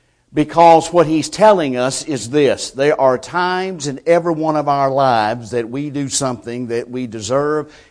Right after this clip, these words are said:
"Here's your sign," stupid. We do things that are stupid. We say things that are stupid. And it never happens when we're by ourselves that no one is around us. It is always we make sure we do this in the front of other people.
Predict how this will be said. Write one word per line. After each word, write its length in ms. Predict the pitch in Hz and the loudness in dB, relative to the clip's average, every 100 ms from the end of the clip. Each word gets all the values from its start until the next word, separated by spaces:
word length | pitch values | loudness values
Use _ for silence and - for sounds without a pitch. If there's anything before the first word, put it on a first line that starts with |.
| _ | _
"Here's 420 | 143 151 151 120 | -2 -2 -2 -6
your 180 | 143 135 | -8 -6
sign," 580 | - 165 139 107 113 | -2 0 0 -2 -4
stupid. 560 | 123 - 156 135 110 73 _ _ _ _ _ _ _ _ _ _ | -6 -4 -2 -2 -4 -14 _ _ _ _ _ _ _ _ _ _
We 160 | 143 135 | -6 2
do 180 | 147 175 | 6 6
things 400 | 170 147 131 117 | 4 -2 -2 -4
that 140 | 123 | -6
are 60 | 110 | -6
stupid. 520 | - 143 110 101 98 | -6 -4 -6 -10 -10
We 120 | 123 | -8
say 340 | 120 - 175 151 | -2 4 6 4
things 400 | 139 131 120 107 | -2 -6 -6 -4
that 160 | 113 | -6
are 60 | 107 | -6
stupid. 560 | - 131 127 147 147 147 _ _ _ _ _ _ _ | -4 -4 -2 -2 -4 -8 _ _ _ _ _ _ _
And 200 | - 170 | 0 4
it 160 | 170 175 | 4 4
never 280 | 226 220 202 | 4 6 4
happens 540 | 156 208 202 180 139 | 4 2 2 0 0
when 160 | 170 160 | -2 2
we're 140 | 151 | 2
by 380 | 127 151 165 165 | 4 4 4 2
ourselves 580 | 139 - 165 156 160 135 | 2 0 2 4 4 2
that 120 | 131 | 2
no 140 | 151 | 4
one 240 | 160 156 139 | 4 2 0
is 140 | 117 | -2
around 500 | 131 131 147 160 139 | -2 2 2 2 -2
us. 380 | 120 123 - 131 | -4 -6 -10 -8
It 180 | 143 139 | -6 -4
is 160 | 131 | 0
always 480 | 151 160 160 151 139 | 2 2 2 2 0
we 180 | 143 139 | -4 -2
make 240 | 147 147 | -2 -2
sure 200 | - 156 | -4 -6
we 180 | 147 139 | -4 -4
do 240 | 120 156 | 0 0
this 300 | 127 127 135 | 2 -2 -2
in 60 | 139 | -6
the 40 | |
front 380 | 127 143 147 147 - - - | -10 -6 -6 -6 -10 -8 0
of 160 | 135 | 0
other 320 | 143 143 139 | 2 0 0
people. 580 | 135 190 170 110 95 107 | -4 -2 -4 -4 -12 -14